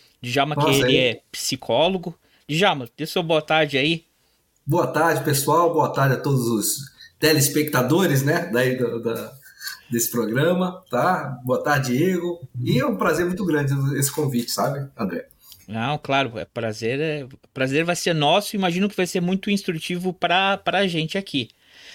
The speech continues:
Speaker 1: Ah, como, como eu falei, né, o, o Djalma, ele é, é psicólogo. O Diego, vocês, quem não conhece ele, ele é o nosso departamento jurídico aqui da Hora dos Saldanhas.
Speaker 2: <laughs>
Speaker 1: E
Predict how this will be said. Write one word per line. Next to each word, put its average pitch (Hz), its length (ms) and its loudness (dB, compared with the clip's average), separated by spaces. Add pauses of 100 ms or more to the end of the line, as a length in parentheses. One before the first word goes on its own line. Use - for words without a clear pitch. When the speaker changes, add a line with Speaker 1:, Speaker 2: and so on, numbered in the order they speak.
(260)
Speaker 1:
Ah, 123 560 2 (760)
como, 151 440 2
como 139 200 -4
eu 147 40 0
falei, 143 600 0
né, 180 240 -2 (240)
o, 131 360 -2
o 135 120 -2
Djalma, 123 520 -2
ele 113 200 -4
é, 113 120 0 (200)
é 120 100 -12
psicólogo. 160 880 -2 (340)
O 175 180 2
Diego, 156 480 2
vocês, 139 560 -2 (100)
quem 151 100 -2
não 147 120 -2
conhece 139 480 0
ele, 123 240 -2
ele 127 160 -2
é 131 40 4
o 127 60 -2
nosso 127 240 -2
departamento 135 540 -2
jurídico 131 540 0
aqui 131 180 -2
da 120 120 2
Hora 120 160 2
dos 120 100 -10
Saldanhas. 143 760 2
Speaker 2:
<laughs> 226 840 -4
Speaker 1:
E 208 580 2